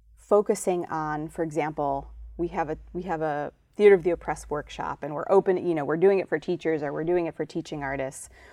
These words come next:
or we have a specific project that, say, you're working with us on, and, and we're going to, you know, just spend some time before the project delving into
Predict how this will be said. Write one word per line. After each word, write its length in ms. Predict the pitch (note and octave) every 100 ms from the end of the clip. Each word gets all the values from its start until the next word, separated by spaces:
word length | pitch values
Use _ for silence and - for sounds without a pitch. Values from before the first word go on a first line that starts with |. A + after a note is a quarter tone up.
| - - -
or 480 | F#3 F3 F3 E3+ - - - _
we 180 | E3+ G#3
have 200 | G3 G3
a 40 | F#3
specific 580 | - F3+ - D#3 E3
project 540 | - D#3+ D#3+ D#3+ D3+ -
that, 240 | C#3 -
say, 140 | - E3
you're 240 | D#3+ F3+
working 380 | E3+ E3 E3 D#3+
with 160 | D#3
us 180 | D#3 D#3
on, 340 | D3 C#3+ C3+ D3 - - -
and, 240 | D#3+ D#3 -
and 280 | E3 D#3+ D#3+
we're 140 | F#3+
going 300 | F#3 F#3+ F3
to, 500 | E3+ - E3 D#3 D3+ D3 _ _ _ _ -
you 120 | A#3+ D4
know, 120 | A#3
just 180 | B3+ -
spend 320 | - G#3 A#3+
some 180 | A#3+ A3+
time 640 | - F#3+ G#3+ F#3+ F3 F3
before 420 | E3 - - F#3 G3
the 100 | F#3
project 800 | - F3+ A3 F3 D3+ D#3 - - _ _ _ _ _ _ _ E3+
delving 460 | F#3+ F3+ F#3+ F3+ F3
into 680 | F3+ F#3+ - E3 D3+ D#3+